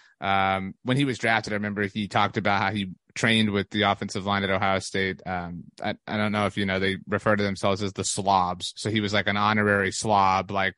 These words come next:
yeah, that, like, he prides himself on, on his pass blocking. And that's kind of, like, the only main separation between him and Pollard is, is, you know, his pass blocking ability. He, he's another line of protection for Dak. But then you get into the conversation, like, "Well, dude, we're not paying you ninety million dollars to, to be, like, the sixth offensive lineman on the team." Like,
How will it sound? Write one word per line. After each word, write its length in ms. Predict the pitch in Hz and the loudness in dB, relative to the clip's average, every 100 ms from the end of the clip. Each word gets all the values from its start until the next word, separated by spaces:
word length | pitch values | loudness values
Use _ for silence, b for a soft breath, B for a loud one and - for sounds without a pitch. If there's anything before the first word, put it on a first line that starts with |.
| - | -4
yeah, 140 | 113 | -2
that, 180 | 117 - | 0 -2
like, 160 | 143 131 | 0 2
he 120 | 190 | 2
prides 320 | - 196 208 | 4 4 4
himself 320 | 151 110 95 85 | 2 -2 -4 -2
on, 160 | 110 | -2
on 140 | 104 113 | 2 0
his 140 | 104 | 2
pass 240 | 117 113 | 4 4
blocking. 280 | - 101 98 | 4 0 2
And 100 | 110 | 2
that's 180 | 143 160 | 4 4
kind 200 | 196 170 | 2 2
of, 100 | 135 | 4
like, 180 | 131 113 _ _ _ | 2 0 _ _ _
the 120 | 127 | 2
only 360 | 127 165 165 143 | 6 4 6 2
main 400 | 113 113 131 135 | 2 2 2 0
separation 560 | - 113 113 117 110 117 | -2 -2 0 -2 -2 -6
between 240 | 120 110 | -4 -2
him 100 | 107 | -2
and 100 | 104 | -2
Pollard 320 | 107 107 120 | 0 2 2
is, 220 | 107 92 - | 0 -6 -10
is, 280 | 107 - B B B B | -10 -10 B B B B
you 80 | 117 | 2
know, 160 | 139 165 | 2 2
his 140 | 113 - | -4 -2
pass 260 | 113 165 | 2 2
blocking 280 | - 110 104 | 2 0 0
ability. 360 | 95 98 95 95 | -2 0 0 -2
He, 280 | 104 107 104 | -2 -2 -2
he's 220 | 107 110 | -2 2
another 280 | 110 117 113 | 4 4 4
line 200 | 113 113 | 4 2
of 60 | |
protection 420 | 117 117 110 117 | -2 -2 -2 -4
for 80 | 107 | -4
Dak. 300 | 98 98 110 | 0 2 2
But 100 | 101 | 0
then 100 | 113 | 0
you 100 | 110 | 2
get 140 | 110 110 | 0 0
into 100 | 104 | -2
the 80 | |
conversation, 580 | 104 107 104 110 107 120 | -2 -2 0 -2 -2 0
like, 140 | 110 101 | -2 -2
"Well, 80 | 98 | -2
dude, 160 | 120 | 0
we're 80 | 101 | 2
not 180 | 104 104 | 0 0
paying 240 | 113 110 | 0 0
you 80 | 98 | 0
ninety 260 | 92 104 104 | 0 0 0
million 300 | 104 98 95 | -2 -2 2
dollars 480 | 104 107 92 90 - | 2 2 0 -4 -8
to, 140 | 95 | -6
to 140 | - | -4
be, 220 | 98 104 101 | -2 0 2
like, 220 | 98 - | 0 -2
the 100 | - | -6
sixth 280 | - 104 104 | -4 -2 -2
offensive 380 | 98 104 98 | 0 -2 -4
lineman 280 | 98 98 101 | -2 -2 -2
on 80 | 92 | -4
the 100 | 92 | -6
team." 320 | - 110 101 | -4 -4 -2
Like, 200 | 92 95 | -2 -4